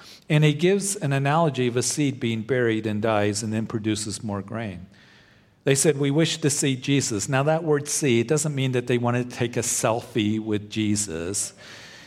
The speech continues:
It means that they wanted to, to know him. They wanted to perceive him. Uh, Jesus answers them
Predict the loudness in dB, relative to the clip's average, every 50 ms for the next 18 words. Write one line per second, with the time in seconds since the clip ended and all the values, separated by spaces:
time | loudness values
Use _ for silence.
0 | -14 -4 -2 -2 0 2 2 2 2 2 4 2 2 2 2 2 2 2 0 0
1 | 0 0 0 0 -2 -4 -6 -4 0 2 4 4 4 2 0 -4 -6 -4 -2 -2
2 | -2 0 0 -2 -2 -2 -4 -6 -10 -12 -12 -14 -16 -20 -20 -20 _ _ _ _
3 | _ _ _ _ _ _ _ _ _ _ _ _ -4 -2 0 0 0 0 -2 -4
4 | -4 -2 -2 -2 -2 -2 -2 -2 0 -2 -2 -4 -6 -12 -14 -14 -16 -18 -20 _
5 | _ _ -20 -20 _ _ _ _ _ _ _ _ _ _ _ _ _ _ _ -12
6 | -8 -6 -2 -2 0 0 0 -2 -4 -6 -10 -12 -12 -4 0 2 2 2 2 2
7 | 2 0 0 -2 -2 -2 0 0 -2 -2 -4 -4 -4 -4 -4 -4 -4 -4 -4 -6
8 | -8 -10